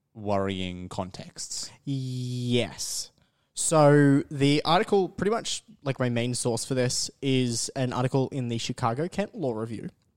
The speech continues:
Speaker 2: uh, by someone named Deborah Pergament. It's called, "It's Not Just Hair, Historical and Cultural Considerations for an Emerging Technology."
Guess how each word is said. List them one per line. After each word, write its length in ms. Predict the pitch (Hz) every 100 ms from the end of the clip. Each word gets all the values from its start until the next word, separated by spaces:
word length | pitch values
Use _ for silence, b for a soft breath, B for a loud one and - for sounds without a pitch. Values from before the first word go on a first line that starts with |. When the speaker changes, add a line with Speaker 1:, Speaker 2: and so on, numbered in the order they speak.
| - 123
Speaker 2:
uh, 220 | 120 117
by 500 | - 120 120 120 120
someone 220 | - 123
named 240 | 117 110 - -
Deborah 340 | 123 131 156
Pergament. 840 | - - 156 147 95 - _ - - _ _
It's 320 | - - -
called, 460 | - 120 110 110 -
"It's 180 | - -
Not 180 | 208 -
Just 240 | 185 -
Hair, 400 | - 151 156 160 -
Historical 500 | 127 - 220 214 175
and 80 | 160
Cultural 380 | 170 - 139
Considerations 680 | 131 123 120 113 110 - 110
for 180 | - 110
an 60 | 104
Emerging 440 | 110 117 117 113
Technology." 720 | - 110 - 101 98 - -